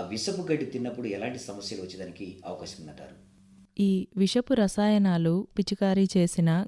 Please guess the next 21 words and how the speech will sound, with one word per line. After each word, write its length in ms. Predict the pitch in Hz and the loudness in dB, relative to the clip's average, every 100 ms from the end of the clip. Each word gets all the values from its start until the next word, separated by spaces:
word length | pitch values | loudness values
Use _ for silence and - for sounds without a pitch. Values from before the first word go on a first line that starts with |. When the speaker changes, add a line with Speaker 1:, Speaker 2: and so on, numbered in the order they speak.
| 170 | 0
Speaker 2:
గడ్డిని 400 | 175 165 214 208 | 0 2 4 4
పశువు 380 | 190 180 196 196 | 2 0 0 2
తిన్నప్పుడు 640 | 175 170 190 - 185 170 180 _ _ - | 2 4 4 2 2 2 0 _ _ -4
మాత్రం 420 | 180 180 - 165 170 - _ _ _ - | 0 0 0 0 0 -4 _ _ _ -2
వెంటనే 520 | 180 180 214 214 196 180 - _ - | 2 2 4 4 4 2 -2 _ 2
పశు 240 | 180 - | 2 6
వైద్యశాలని 680 | 208 208 196 190 170 160 165 208 | 6 6 4 4 2 4 2 4
సంప్రదించాలి. 880 | - 175 170 180 160 160 160 151 160 _ | 4 4 6 6 6 4 0 0 -4 _
ఇది 200 | 190 202 196 - | 4 4 4 2
ఆయుర్వేద 540 | 180 196 214 220 202 | 4 4 6 4 4
చికిత్స 440 | 196 185 196 190 185 | 2 2 2 2 4
అనేది 380 | 165 160 160 175 247 - - - | 4 4 4 2 0 -12 -20 2
వెంటనే 460 | 175 180 196 214 226 | 6 6 8 8 8
మనకి 420 | 202 175 - 170 170 | 8 6 4 0 2
ప్రభావం 520 | 185 165 180 180 190 | 4 6 6 6 4
చూపకపోవచ్చు. 960 | - 180 185 180 175 160 156 151 - 160 - | 4 4 4 4 4 6 4 2 0 -2 0
అంటే 280 | 180 175 190 175 | 2 4 2 2
అది 180 | 180 175 | 4 2
తిన్న 280 | - 202 220 | 6 8 10
మోతాదును 600 | 202 180 208 226 220 208 196 | 10 10 8 8 6 6 6
బట్టి 360 | 180 165 175 | 2 0 0